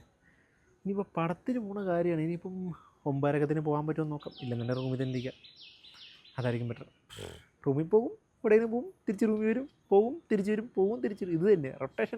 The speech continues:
റൊട്ടേഷൻ, റൊട്ടേഷൻ, ഇത് തന്നെ പരിപാടി. സമയം ഇപ്പോൾ ഒരു, എന്താ പറയുക, ഏഴരയൊക്കെ ആയപ്പോഴത്തേക്ക് ഞാൻ നേരെ റൂമിൽ നിന്ന് പുറത്തിറങ്ങി. മഴയായിരുന്നു, മഴ കാരണം പുറത്തിറങ്ങി.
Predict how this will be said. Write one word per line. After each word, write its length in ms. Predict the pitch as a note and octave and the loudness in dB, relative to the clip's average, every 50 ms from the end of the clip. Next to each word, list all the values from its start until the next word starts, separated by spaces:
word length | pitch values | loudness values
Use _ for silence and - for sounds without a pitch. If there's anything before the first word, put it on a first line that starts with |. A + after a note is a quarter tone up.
| A3 G3+ | -4 -2
റൊട്ടേഷൻ, 300 | - - G3+ F#3 G3 F#3+ E3+ | 0 0 0 0 0 0 0
റൊട്ടേഷൻ, 300 | D3 - - C#3+ - - - _ - - - - - - - - | -2 0 0 -4 -4 -4 -20 _ -20 -20 -20 -20 -20 -16 -8 -4
ഇത് 100 | D#3+ D#3 A#3 A3+ | 4 8 8 8
തന്നെ 200 | G3 F#3+ G3 F3+ D#3 | 8 6 0 0 0
പരിപാടി. 300 | C3+ C3 B2 A#2+ C#3 - D#3 - - - - - - - _ _ - - - - - - _ _ _ - - - - - - - - - - - - - - - - - - - | 0 0 0 -2 -6 -12 -14 -16 -18 -20 -20 -20 -20 -20 _ _ -20 -20 -20 -20 -20 -20 _ _ _ -20 -20 -20 -20 -20 -20 -20 -20 -20 -20 -18 -16 -16 -14 -14 -12 -6 2 6
സമയം 420 | F3+ F3+ F3+ F#3+ G3+ G#3 A3 A3 A3 G#3+ G#3+ G3 - F3+ D3+ | 8 8 8 8 6 6 6 4 2 0 -2 -4 -4 -6 -6
ഇപ്പോൾ 420 | - - - - F3+ F3 E3+ F3 E3+ E3+ - D#3 D3+ | -6 -4 2 6 6 8 8 6 4 4 4 4 4
ഒരു, 180 | D3 D3 D3 D3 D3 D3 D3 C#3+ C#3+ D3 C#3+ C#3+ C3 - - C#3+ C#3+ | 6 6 4 4 4 4 4 2 2 2 2 0 -2 -4 -8 -6 -6
എന്താ 160 | C#3 C3+ C#3 C#3+ | -4 -2 -2 -2
പറയുക, 280 | C3 C3 C3 C3 C3 C3 A#2+ A2 - - - - - - - - - - - - - C#3 | -2 -2 -4 -4 -6 -8 -12 -14 -18 -20 -20 -20 -20 -20 -20 -20 -20 -20 -16 -4 4 6
ഏഴരയൊക്കെ 340 | D3+ D#3+ D#3 E3+ D#3 D#3 D3+ | 6 8 8 6 4 4 2
ആയപ്പോഴത്തേക്ക് 320 | C#3+ C3 - - C#3+ D3 C3+ C#3+ | 2 2 0 -2 -2 0 0 0
ഞാൻ 100 | B2+ C3+ C#3 | 0 0 -2
നേരെ 140 | C3 C3+ C3+ C#3 - - - C3+ | -2 -2 -2 -4 -6 -10 -6 -4
റൂമിൽ 180 | C3 B2+ C3+ C#3 | -4 -2 0 0
നിന്ന് 120 | C#3+ C3+ | 0 0
പുറത്തിറങ്ങി. 400 | C3 A#2 - B2+ A2+ B2 B2 C3+ - - - - - - - - - - - - - C#3 | -2 -2 -2 -2 -2 -2 -2 -6 -8 -14 -20 -20 -20 -20 -20 -20 -20 -20 -16 -4 2 4
മഴയായിരുന്നു, 420 | C#3 D3 D3 C3+ A#2 B2+ B2+ - - C3 | 6 8 8 6 4 0 -6 -8 -6 -2
മഴ 100 | C3+ C3 C3+ C3+ | 0 0 2 0
കാരണം 160 | C3+ C#3 C3 C3 | 0 -2 -2 -4
പുറത്തിറങ്ങി. 340 | A#2+ A#2+ - B2+ B2+ C3 | -4 -2 -4 -4 -4 -4